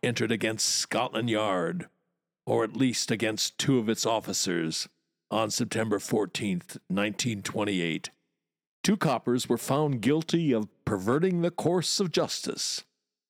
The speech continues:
They'd prepared a false charge against Young, she was only twenty-one, Helen Adele of Islington. They'd had her arrested on the false charge, and what was behind it? Sex.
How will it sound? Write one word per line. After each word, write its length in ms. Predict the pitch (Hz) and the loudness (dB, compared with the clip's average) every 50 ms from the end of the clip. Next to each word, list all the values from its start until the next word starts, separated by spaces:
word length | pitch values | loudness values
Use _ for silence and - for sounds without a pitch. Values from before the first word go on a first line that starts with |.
| _ - | _ -2
They'd 240 | 87 101 113 104 | 0 0 0 0
prepared 340 | - 117 - - 131 135 131 | -2 -2 0 0 2 2 0
a 40 | 120 | 0
false 360 | - - 156 160 160 - - | 0 0 0 0 2 0 -4
charge 500 | - - 160 147 120 101 92 87 90 - | -2 0 0 2 2 0 0 -2 -2 -4
against 340 | 113 95 117 120 113 - - | -2 0 0 0 0 0 2
Young, 360 | 123 117 113 120 127 139 131 | 2 2 4 2 0 -2 -2
she 140 | - - 113 | 0 -2 0
was 160 | 101 101 98 | -2 0 0
only 220 | 123 170 180 135 104 | 0 2 2 0 -2
twenty-one, 680 | - - 113 107 104 98 98 110 - 175 165 190 196 - _ _ _ _ _ _ _ | -2 -2 0 0 0 0 0 0 0 0 -2 -4 -6 -8 _ _ _ _ _ _ _
Helen 280 | - 143 175 185 170 165 | 0 0 2 2 2 2
Adele 480 | 160 135 113 117 101 90 85 78 82 | 0 2 2 2 2 2 0 0 0
of 140 | 90 104 113 | -2 0 2
Islington. 720 | 151 147 127 - 95 92 90 87 - 92 85 87 - - - - _ _ _ _ _ _ _ _ _ | 2 2 2 0 -2 -4 -4 -4 -4 -4 -4 -4 -4 -6 -8 -12 _ _ _ _ _ _ _ _ _
They'd 160 | - 95 90 | -2 -2 0
had 200 | 90 98 110 110 | 0 0 0 2
her 160 | 113 110 101 | 2 2 2
arrested 460 | 104 101 113 131 147 - - 180 165 143 | 2 2 2 2 0 0 0 0 0 0
on 140 | 98 95 | 0 0
the 80 | 107 104 | -2 -4
false 360 | - - 127 123 113 - - | -2 -2 0 0 0 -2 -4
charge, 560 | - - 131 135 143 156 175 170 156 - - - _ _ _ _ _ _ _ _ _ _ _ _ | -2 -2 0 0 0 0 -2 -2 -4 -8 -10 -14 _ _ _ _ _ _ _ _ _ _ _ _
and 260 | 87 90 90 90 92 | -2 -2 0 0 0
what 140 | 101 135 135 | 0 0 0
was 140 | 165 151 123 | 0 -2 2
behind 440 | - 151 139 123 139 139 143 139 135 | 2 0 2 2 0 0 2 0 0
it? 120 | 127 - _ _ _ _ _ _ _ | 0 -2 _ _ _ _ _ _ _
Sex. 840 | - - - - - - - - - - - - - - - - | -4 -2 -2 0 0 -2 -2 -2 -4 -6 -4 -2 -2 -2 -2 -4